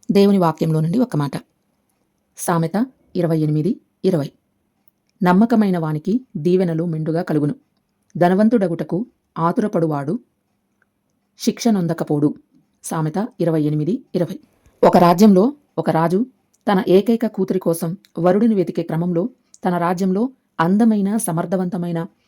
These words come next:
యువకులందరినీ తన ఆస్థానంలోనికి పిలిపించి వాళ్ళందరికీ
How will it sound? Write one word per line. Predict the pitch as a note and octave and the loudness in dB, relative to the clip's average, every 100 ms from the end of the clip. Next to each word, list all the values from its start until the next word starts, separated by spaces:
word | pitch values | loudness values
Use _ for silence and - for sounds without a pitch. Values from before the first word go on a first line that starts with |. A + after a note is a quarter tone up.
| _ | _
యువకులందరినీ | F3 F3+ F3+ E3 F3 F#3+ E3 E3 _ _ F#3+ | 0 0 0 -2 0 0 -2 -6 _ _ -4
తన | |
ఆస్థానంలోనికి | F#3 F#3 - G3 F3 E3 D#3+ | -2 -2 -2 -2 -2 -2 -6
పిలిపించి | - D#3+ E3 E3 C4 C4+ _ _ _ - | -6 -6 -6 -4 -4 -6 _ _ _ 2
వాళ్ళందరికీ | F#3+ F#3 F3+ A3+ B3+ G3+ G3 | 4 4 4 4 4 2 0